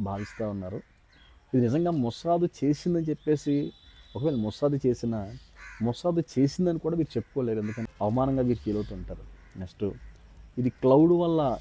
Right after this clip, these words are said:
ఈ ప్రమాదం జరిగిందని చెప్పేసి కూడా వారు భావిస్తూ ఉన్నారు. మరి సాంకేతిక లోపమా ఏదైనా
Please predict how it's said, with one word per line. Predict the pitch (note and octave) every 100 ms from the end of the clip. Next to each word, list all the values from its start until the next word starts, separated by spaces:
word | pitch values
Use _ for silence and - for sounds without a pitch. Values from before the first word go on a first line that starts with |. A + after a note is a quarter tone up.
| -
ఈ |
ప్రమాదం | A2+ A2+ B2 C3 B2+
జరిగిందని | A#2 A#2+ A#2+ A2
చెప్పేసి | G2+ A2 -
కూడా | B2+ G3+
వారు | C3 G2+ G2 F#2+
భావిస్తూ | F#2 F2+ - F2+
ఉన్నారు. | E2+ D#2+ - - - - - - - - -
మరి | A#2 A#2 A2
సాంకేతిక | - A#2 B2+ C#3+ C3+
లోపమా | A#2+ A2+ A2+ A#2+ A2+ A#2 A#2 - G#2+
ఏదైనా | G#2 G#2+ G#2+